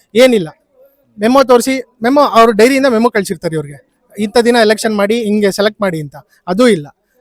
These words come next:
ಸೆಲೆಕ್ಷನ್ ಕಮಿಟಿಯಿಂದ ಯಾರಾದ್ರೂ ಬರ್ಬೇಕಲ್ವಾ? ಯಾರೂ ಇಲ್ಲ, ಎಲ್ಲ ಇವ್ರೇ ಅಂತೆ. ಯಾ-, ಯಾರನ್ನಾದ್ರೂ ಡೈರಿಯಿಂದ ಕರ್ಸಿ ಅಂದ್ರೆ ಡೈರಿಯಿಂದ, ಡೈರಿಗೂ ಇದಕ್ಕೂ ಸಂಬಂಧನೇ ಇಲ್ಲ ಅಂತ ಹೇಳ್ತಾ ಇದ್ದಾರೆ ಒಳಗ್ ಕೂತಿರೋರು.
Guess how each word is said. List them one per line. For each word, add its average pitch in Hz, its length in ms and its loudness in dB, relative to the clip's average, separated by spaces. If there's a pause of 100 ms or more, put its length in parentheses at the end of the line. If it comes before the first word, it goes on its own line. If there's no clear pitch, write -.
(200)
ಸೆಲೆಕ್ಷನ್ 269 380 2
ಕಮಿಟಿಯಿಂದ 254 380 -2
ಯಾರಾದ್ರೂ 226 320 2
ಬರ್ಬೇಕಲ್ವಾ? 196 520 -2 (140)
ಯಾರೂ 226 240 4
ಇಲ್ಲ, 233 260 -2
ಎಲ್ಲ 185 160 -2
ಇವ್ರೇ 262 300 4
ಅಂತೆ. 156 400 -8 (280)
ಯಾ-, 262 240 2
ಯಾರನ್ನಾದ್ರೂ 311 400 4
ಡೈರಿಯಿಂದ 311 420 2
ಕರ್ಸಿ 262 280 0
ಅಂದ್ರೆ 214 600 -4
ಡೈರಿಯಿಂದ, 320 340 4 (300)
ಡೈರಿಗೂ 311 380 4
ಇದಕ್ಕೂ 302 260 0
ಸಂಬಂಧನೇ 277 480 0
ಇಲ್ಲ 220 160 0
ಅಂತ 190 200 -6
ಹೇಳ್ತಾ 175 280 -6
ಇದ್ದಾರೆ 147 200 -18
ಒಳಗ್ 190 180 -2
ಕೂತಿರೋರು. 165 460 -6